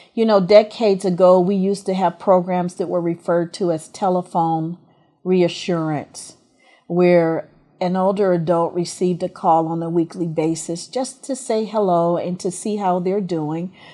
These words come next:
We still have some of those programs out there, but they're not necessarily called telephone reassurance. For example, with our home delivered meal programs, you usually have a driver and a jumper.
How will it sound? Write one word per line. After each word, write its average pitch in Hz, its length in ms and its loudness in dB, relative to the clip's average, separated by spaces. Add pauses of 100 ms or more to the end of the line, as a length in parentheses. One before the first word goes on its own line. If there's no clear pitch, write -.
(100)
We 208 140 -2
still 240 320 -2
have 214 200 -4
some 208 220 -6
of 196 120 2
those 185 200 2
programs 175 880 -2 (560)
out 262 360 4
there, 180 200 6
but 202 220 2
they're 233 160 4
not 208 320 0
necessarily 185 640 -2
called 170 340 -2
telephone 175 540 -2
reassurance. 170 720 -2
For 196 180 -4
example, 180 540 -2
with 175 220 -2
our 175 80 -2
home 190 280 -2
delivered 170 460 -2
meal 175 240 -2
programs, 160 800 -4 (380)
you 220 100 0
usually 196 440 2
have 180 200 2
a 185 60 2
driver 170 500 0
and 175 140 -4
a 170 80 -2
jumper. 175 640 -4